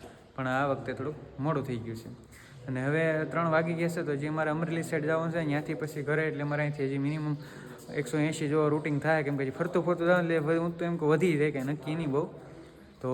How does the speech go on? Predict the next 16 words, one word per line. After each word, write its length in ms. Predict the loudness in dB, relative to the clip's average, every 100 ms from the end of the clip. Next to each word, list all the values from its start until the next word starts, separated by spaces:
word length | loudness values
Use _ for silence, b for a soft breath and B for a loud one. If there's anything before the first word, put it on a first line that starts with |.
| 0 0 0
કાંઈ 200 | 0 0
વાંધો 180 | 0 0
નહીં, 120 | -2 -4 -12 -10 -2
હવે 120 | 0
આપણે 200 | 2 0 0 0
નીકળીએ 280 | 0 0 0 0
થોડી 200 | 0 0
વાર 100 | 0
રહીને 200 | -2 -4 -4
બસ. 120 | -6 -6 -18 B B B -4
તો 160 | -4 0
ફૂલ 160 | 0 0
બ્લોગમાં 280 | 0 0 -2
કન્ટિન્યુ 340 | -4 -2 -2
બન્યા 200 | 0 0 0
રહેજો. 180 | 0